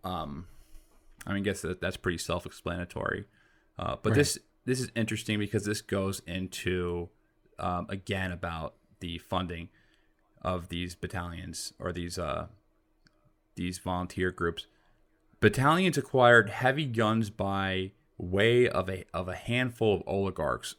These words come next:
Speaker 1: who lavished their pocket armies with the best equipment can buy. Many have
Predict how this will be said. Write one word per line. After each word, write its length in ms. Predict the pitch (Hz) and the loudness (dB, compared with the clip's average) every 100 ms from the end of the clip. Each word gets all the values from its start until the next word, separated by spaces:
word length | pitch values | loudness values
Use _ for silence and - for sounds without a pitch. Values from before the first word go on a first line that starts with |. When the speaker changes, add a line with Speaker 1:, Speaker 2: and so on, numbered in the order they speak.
| - | -8
Speaker 1:
who 160 | 107 95 | -4 0
lavished 640 | 95 101 117 127 - - | 2 6 6 6 0 2
their 160 | 92 | 2
pocket 600 | - - - 165 - 131 - | 2 -8 0 0 2 0 0
armies 540 | 92 87 92 98 - - _ _ _ - | -2 -2 -2 -4 -6 -14 _ _ _ -2
with 200 | 101 - | 0 0
the 60 | |
best 460 | 95 107 110 117 - | 0 4 6 4 -6
equipment 520 | 95 - 101 82 85 | -6 0 0 0 -4
can 180 | - 90 | -6 -6
buy. 420 | 85 73 60 60 - _ _ _ _ _ _ _ _ _ _ _ _ _ _ _ _ _ | -4 -2 -2 -4 -10 _ _ _ _ _ _ _ _ _ _ _ _ _ _ _ _ _
Many 280 | 101 131 165 | 4 6 6
have 300 | 147 127 | 6 4